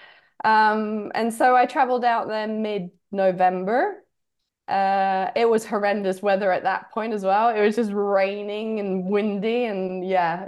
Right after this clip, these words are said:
super awful. Uh, but I managed to recce the majority of the route, apart from a couple of sections. Um, I got in touch with some people that I knew in the area and also some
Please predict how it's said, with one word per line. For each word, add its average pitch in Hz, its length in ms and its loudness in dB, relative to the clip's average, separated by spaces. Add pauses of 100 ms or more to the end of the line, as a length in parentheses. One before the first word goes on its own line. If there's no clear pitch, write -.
super 226 500 -4
awful. 185 680 2 (380)
Uh, 196 400 4
but 214 460 2
I 220 100 0
managed 254 360 0
to 233 100 -6
recce 202 680 -4
the 208 80 -2
majority 208 520 0
of 180 120 -6
the 180 120 -8
route, 180 340 0
apart - 420 0
from 170 140 -2
a 170 40 -6
couple 175 280 -6
of 151 80 -6
sections. 185 760 -4 (880)
Um, 175 320 2
I 202 80 2
got 208 220 2
in 214 100 0
touch - 520 -2
with 190 140 -2
some 196 160 -4
people 190 720 0 (340)
that 196 160 4
I 190 100 4
knew 214 160 -2
in 220 160 -4
the 233 140 4
area 240 640 4
and 208 140 -4
also 190 240 -6
some 185 380 -6